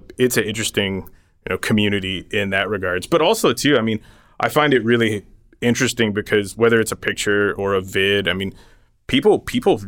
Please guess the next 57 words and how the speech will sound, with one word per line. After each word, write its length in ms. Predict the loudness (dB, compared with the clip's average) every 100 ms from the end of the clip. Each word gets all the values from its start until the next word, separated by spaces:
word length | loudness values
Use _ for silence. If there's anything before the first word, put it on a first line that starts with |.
| -10
share 380 | -2 0 4 4
the 60 | 4
living 260 | 0 0
hell 220 | 0 2
out 100 | 4
of 80 | 0
these 220 | -6 -8
things, 240 | -4 -4 -4
and 160 | -4
if 220 | -2 -4 2
they're, 240 | 4 4
if 180 | 2 2
they're 160 | 2
well 200 | 4 2
done, 360 | 2 -2 0 0
you 80 | -2
can 140 | -4
tell 340 | -4 0 2 2
a 80 |
lot 460 | 0 -2 0 -2 -6
in 140 | -8 -6
a 40 |
single 300 | -2 -2 -2
picture, 560 | -4 -4 -2 0 0 -2
you 80 | -4
know, 140 | -4
or, 400 | -2 -2 0 -2 -4 -20 -14
or 260 | 0 4 4
a 60 |
video. 460 | 2 0 2 2 -2
And 120 | -6
so, 260 | -4 -2 -2
you 100 | -4
know, 160 | -4
in 80 | -4
some 280 | 0 2 2
instances, 600 | 2 -2 -8 -6 -8 -8 -16 -20 _ -4
it's 120 | -2
just 180 | 0 -2
a 80 |
different 440 | -4 -2 -2 -2 -4
way 180 | -4 -2
to 160 | -4
convey 420 | -6 -6 -4 -2
information 640 | -4 -4 -6 -2 -2 -2 -2
and, 260 | -6 -10 -12 -10
you 80 |
know, 100 | -8
have 180 | -4 -4
a 40 | -4
little 160 | -10
fun 340 | -8 -4 -2 -2
at 80 |
the 80 | -6
same 260 | -8 -8 -8
time. 380 | -10 -10 -10 -10
So. 380 | -6 -4 -6